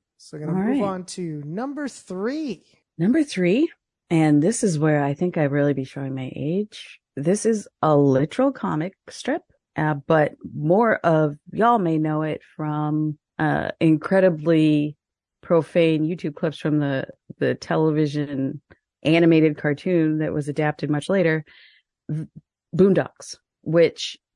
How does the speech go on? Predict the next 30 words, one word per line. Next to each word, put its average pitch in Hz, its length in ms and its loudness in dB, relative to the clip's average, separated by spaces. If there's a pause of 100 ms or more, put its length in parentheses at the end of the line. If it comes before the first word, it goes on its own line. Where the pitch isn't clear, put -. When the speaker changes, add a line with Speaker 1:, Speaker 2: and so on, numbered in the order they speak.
(120)
Speaker 2:
it 240 160 2
was 285 440 2 (120)
like 226 240 2
a 269 80 6
syndicated 233 540 4
comic 240 260 2
strip. - 200 -2 (180)
This 269 220 6
was 302 120 4
something 220 240 4
else. - 400 -8
Like, 190 220 2
the 165 340 4 (480)
kind 220 160 2
of 190 80 -2
formatting, 180 800 2 (280)
it 190 140 2
was 175 200 0
very 160 500 6
visually 151 920 2
reminiscent 151 580 -2
of 139 140 -8
Calvin 151 340 0
and 135 80 -2
Hobbes, 143 540 -6 (100)
but 160 180 4
it's 151 200 0
the 160 100 0
story 156 560 0
of 143 560 -4